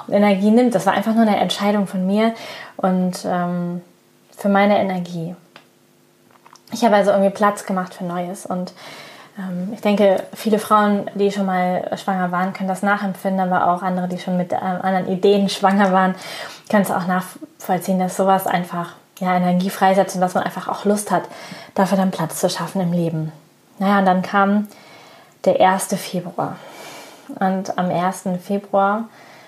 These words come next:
eigentlich schon den Abend vorher, haben so leichte Blutungen bei mir angefangen. Und das ging mir auch nicht richtig gut. Doch am ersten Februar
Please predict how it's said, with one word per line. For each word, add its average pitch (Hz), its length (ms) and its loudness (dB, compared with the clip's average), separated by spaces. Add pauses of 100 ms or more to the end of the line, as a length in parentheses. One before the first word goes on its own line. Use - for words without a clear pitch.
(120)
eigentlich 190 340 2
schon 185 160 0
den 175 120 0
Abend 175 300 0
vorher, 214 760 2 (380)
haben 185 560 2
so 185 100 -4
leichte 185 300 2
Blutungen 233 500 2
bei 233 80 4
mir 226 240 2
angefangen. 220 640 -4 (800)
Und 190 280 2
das 185 160 -4
ging 196 120 4
mir 185 120 4
auch 175 80 -6
nicht 180 200 -6
richtig - 340 -10
gut. 262 380 2
Doch 247 180 2
am 175 240 0
ersten 180 460 -2
Februar 208 560 0